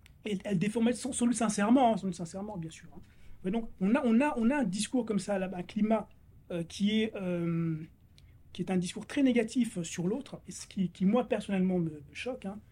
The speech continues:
et où, qui est même un discours d'extrême, d'extrême droite, je peux le dire, je peux le dire franchement, c'est un, où, où, en fait, on a, on a la majorité du cadre discursif qui est d'extrême droite, quoi, dans, dans, dans le discours. Ouais, et donc, c'est, c'est, c'est, c'est, c'est assez étouffant. Et, euh, et, euh, les idées de, d'Édouard Glissant n'ont,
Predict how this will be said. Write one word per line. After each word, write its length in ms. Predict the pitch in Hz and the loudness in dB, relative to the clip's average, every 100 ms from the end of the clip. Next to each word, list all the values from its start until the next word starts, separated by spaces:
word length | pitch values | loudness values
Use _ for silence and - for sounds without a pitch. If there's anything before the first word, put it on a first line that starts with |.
| - | -10
et 60 | 220 | 0
où, 180 | 247 240 - | 0 0 -6
qui 100 | - | 0
est 20 | |
même 160 | 214 311 | 2 2
un 40 | |
discours 260 | 226 - - | 0 -2 0
d'extrême, 400 | 196 196 180 170 | -2 0 0 0
d'extrême 420 | 160 175 - 170 | 0 -4 -2 -2
droite, 160 | 226 262 | -2 -4
je 40 | |
peux 100 | 185 | -4
le 40 | |
dire, 160 | 165 175 | -2 -2
je 80 | - | -4
peux 80 | 175 | -4
le 60 | |
dire 120 | 170 | -4
franchement, 340 | 170 165 160 226 | -6 -8 -8 -6
c'est 120 | 180 | -4
un, 60 | 170 - - - - | -6 -8 -20 -20 -8
où, 240 | - 214 220 | -2 0 0
où, 20 | |
en 40 | |
fait, 220 | 190 226 190 | 2 0 2
on 100 | 180 | 0
a, 80 | 190 | 0
on 120 | 185 | 0
a 60 | |
la 60 | 180 | 0
majorité 540 | 190 220 214 220 - | 2 0 0 -4 -4
du 180 | 208 180 | -4 -4
cadre 340 | 165 214 175 175 | -2 -2 0 -4
discursif 440 | 160 175 165 226 | -4 -6 -6 -6
qui 120 | - | -4
est 40 | 190 | -4
d'extrême 340 | 160 - 165 | -4 -4 -6
droite, 220 | 175 208 - | -4 -4 -8
quoi, 80 | 151 | -14
dans, 80 | |
dans, 380 | 151 147 139 139 | -12 -14 -16 -16
dans 80 | 139 | -8
le 60 | 165 | -6
discours. 480 | 160 - - 165 - - - - - - | -6 -10 -8 -8 -8 -4 -4 -4 -8 -12
Ouais, 160 | 160 | -12
et 40 | 170 | -8
donc, 160 | 185 185 | -6 -6
c'est, 220 | 196 175 | -6 -6
c'est, 180 | - 165 | -6 -10
c'est, 220 | - 180 | -10 -10
c'est, 260 | - 208 | -6 -2
c'est 140 | 226 220 | -2 -2
assez 240 | 196 - | -4 -2
étouffant. 480 | 226 190 170 190 233 - - - - | -2 -2 -4 -6 -8 -10 -12 -14 -12
Et, 140 | 202 196 | -2 0
euh, 180 | 185 175 | 0 -2
et, 160 | - 202 | -2 -2
euh, 120 | 180 | 0
les 260 | 175 185 180 | 0 0 0
idées 140 | 226 | 0
de, 240 | 220 214 214 | 0 -2 -2
d'Édouard 320 | 190 190 196 | 0 0 0
Glissant 180 | - 247 | -4 -4
n'ont, 220 | 202 165 | -2 -2